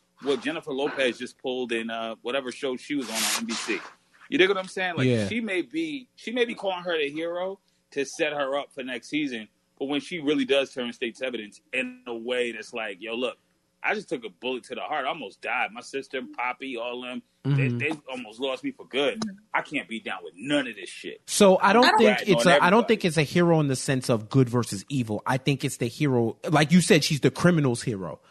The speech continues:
Speaker 2: I, I think that's
Speaker 1: Oh, yeah,
Speaker 2: what
Speaker 1: yeah.
Speaker 2: she meant,
Speaker 1: I can agree
Speaker 2: that
Speaker 1: with that.
Speaker 2: she's been
Speaker 3: I mean
Speaker 2: trying to save everybody else from jail the whole season and bringing them together to the point where she didn't have to do what she did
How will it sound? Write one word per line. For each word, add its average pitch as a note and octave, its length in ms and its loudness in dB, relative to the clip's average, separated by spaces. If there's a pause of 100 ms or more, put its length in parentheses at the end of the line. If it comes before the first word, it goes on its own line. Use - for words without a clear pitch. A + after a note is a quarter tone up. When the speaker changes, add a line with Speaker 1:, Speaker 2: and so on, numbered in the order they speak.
(180)
Speaker 2:
I, E3+ 220 4
I E3+ 80 4
think F#3+ 260 4
that's F3+ 200 6
Speaker 1:
Oh, - 20 -2
yeah, E3 60 2
Speaker 2:
what C#3 100 4
Speaker 1:
yeah. - 80 2
Speaker 2:
she D3 140 0
meant, C3+ 340 4
Speaker 1:
I C3+ 80 -4
can A#2+ 80 -10
agree - 20 -12
Speaker 2:
that G2 40 -12
Speaker 1:
with - 60 -2
that. D3 140 4
Speaker 2:
she's G3+ 300 6
been F#3+ 140 6
Speaker 3:
I - 20 4
mean - 80 2
Speaker 2:
trying F3 380 6
to C#3+ 140 2
save D#3+ 600 4
everybody C#3 720 4
else B2+ 420 2 (140)
from B2 420 4
jail A#2+ 600 4 (200)
the C#3 140 6
whole C#3+ 320 8
season C3 480 0
and A#2 140 0
bringing C#3+ 240 6
them C3+ 100 4
together C#3+ 240 2
to A#3 140 4
the G#3+ 80 8
point C4 300 6
where E3 280 8 (220)
she F#4 240 6
didn't G4 240 8
have B3 300 2
to A#3+ 100 6
do F#3+ 180 6
what D#3+ 160 6
she C#3+ 160 2
did A#2+ 320 2